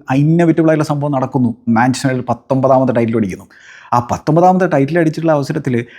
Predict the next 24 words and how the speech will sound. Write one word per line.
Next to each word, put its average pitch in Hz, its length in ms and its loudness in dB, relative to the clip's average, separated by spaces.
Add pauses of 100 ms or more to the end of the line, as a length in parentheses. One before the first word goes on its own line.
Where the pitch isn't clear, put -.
ആൻഫീൽഡിൽ 151 560 4
ഒരു 160 80 2
മത്സരത്തിനിടയിൽ 151 640 -2
മാഞ്ചസ്റ്റർ 135 500 -2
യുണൈറ്റഡിൻ്റെ 151 160 0
കുറച്ച് 143 220 0
ആരാധകർ 139 440 2 (320)
അങ്ങോട്ടേക്ക് 143 360 2
പോയിട്ട്, 143 380 0 (460)
ആ, 127 60 0 (520)
പിന്നെ 120 280 4 (380)
അവർ 131 140 2
പത്തൊമ്പത് 139 360 0
ടൈറ്റിൽ 143 220 0
അടിച്ചു 143 180 0
എന്നുള്ളത് 151 300 -2 (340)
അവർ 151 160 2
ബാനർ 156 280 2
വെച്ച് 156 180 -4
കാണിച്ചു 151 300 -2
കൊടുത്തിട്ടുണ്ടായിരുന്നു. 135 480 -6 (640)
ഒന്ന് 123 100 2
ആലോചിച്ച് 123 220 2
നോക്കിയേ 147 220 -6